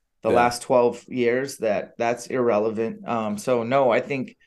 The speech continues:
Speaker 2: Yeah, that
Speaker 1: the
Speaker 2: is a cop-out.
Speaker 1: calling,
Speaker 2: <laughs>
Speaker 1: the calling is not that critical in my opinion. I think
Speaker 2: Yeah.
Speaker 1: elk are more hip to calls, but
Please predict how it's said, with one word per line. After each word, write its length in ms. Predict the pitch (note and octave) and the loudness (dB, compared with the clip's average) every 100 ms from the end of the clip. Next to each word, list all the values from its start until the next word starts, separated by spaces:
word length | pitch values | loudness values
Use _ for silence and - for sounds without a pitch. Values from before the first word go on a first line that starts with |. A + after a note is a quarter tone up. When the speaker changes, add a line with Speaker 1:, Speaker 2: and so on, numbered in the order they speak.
| _ - - | _ -20 -6
Speaker 2:
Yeah, 140 | F2+ | -2
that 180 | G#2 D3 | 4 6
Speaker 1:
the 0 | |
Speaker 2:
is 120 | A#2+ | 6
a 60 | D#3 | 8
cop-out. 460 | D#3 E3 E3+ D#3+ | 8 8 4 2
Speaker 1:
calling, 160 | E3+ - _ - | -6 -12 _ -12
Speaker 2:
<laughs> 80 | - - - | -12 -12 -12
Speaker 1:
the 60 | C#3 | -10
calling 540 | - D3+ D#3 E3 D#3+ | 2 6 6 6 0
is 180 | D3 B2+ | -2 -2
not 340 | C3 B2 - G2+ G2 | 0 0 0 -6 -2
that 520 | A2+ A#2 A#2 A2+ - - - _ _ _ _ _ _ | 2 4 4 2 -4 -16 -18 _ _ _ _ _ _
critical 600 | - B2+ A#2+ B2 A#2 A#2 | -4 -2 -2 0 2 2
in 120 | G#2+ | -2
my 180 | G#2 G#2 | -2 -2
opinion. 480 | G#2 A#2 G#2+ G#2+ G#2+ | -2 -4 -4 -4 -4
I 160 | G#2+ | -2
think 260 | F#2 E2+ D#2+ | -2 -2 -2
Speaker 2:
Yeah. 40 | |
Speaker 1:
elk 220 | G2+ G#2 G#2 | 0 0 -2
are 80 | |
more 460 | A2 A2 A2 G#2+ G2+ | -4 -2 0 0 -2
hip 300 | - A#2 - | 0 -2 -2
to 80 | A2+ | -6
calls, 400 | - A2+ A2+ A2+ - | 2 4 4 0 2
but 360 | F#3 D3+ - | 4 6 4